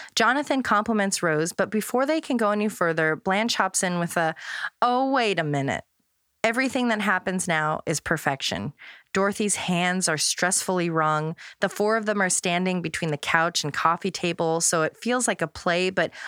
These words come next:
also like they're kind of trapped in the cringiness of it all. Blanche puts that jumpsuit to work by having her hands on her hips before making her way past Dorothy to be in between her and Rose. She claims she's figured it all out,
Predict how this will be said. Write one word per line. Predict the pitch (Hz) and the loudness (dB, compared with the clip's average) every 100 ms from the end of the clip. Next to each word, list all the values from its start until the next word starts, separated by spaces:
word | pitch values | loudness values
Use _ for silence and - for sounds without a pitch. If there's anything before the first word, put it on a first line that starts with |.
| - | -4
also | - 233 - 302 | 0 2 2 2
like | 240 | 0
they're | - 165 | -2 -2
kind | - 214 190 | 0 0 0
of | 151 | -2
trapped | - - 185 - - | -2 2 2 0 -2
in | 156 | -2
the | 143 | -2
cringiness | - - 226 208 175 139 139 - | -4 -2 0 0 0 0 2 0
of | 143 | 0
it | 151 | 0
all. | 147 135 - - - - - - | 0 0 -2 -8 -20 -18 -18 -4
Blanche | 208 208 247 - | 0 2 0 -2
puts | 233 - | -2 0
that | 214 - | 0 0
jumpsuit | 190 180 - 185 | 0 0 -2 -2
to | - | -2
work | 185 160 170 | 0 0 0
by | 175 | -2
having | 165 185 180 180 | 0 0 0 2
her | 170 | 2
hands | 165 208 226 226 | 2 0 2 0
on | 220 | 0
her | 220 208 | 0 0
hips | 180 143 - - - | 0 0 -2 -8 -8
before | - 185 202 | -6 0 0
making | 190 226 - 302 | 2 0 0 0
her | 277 | 2
way | 226 214 | 2 0
past | 202 185 208 - | 0 0 0 0
Dorothy | 160 156 156 156 | 0 0 -2 -2
to | 170 | -4
be | 160 | -4
in | - 185 202 | -2 -2 -2
between | 220 - 190 180 | -2 -2 -2 0
her | 160 147 | 0 0
and | - 151 151 | 0 -2 -2
Rose. | 185 202 120 - - - - - - - | 0 0 -2 -2 -4 -6 -14 -20 -20 -8
She | - 330 339 | -2 0 0
claims | - 226 214 220 - | 0 0 2 2 2
she's | 214 196 | 2 0
figured | - 180 180 185 | -2 -2 -2 0
it | 175 | 0
all | 156 156 | 2 0
out, | 92 90 | -2 -4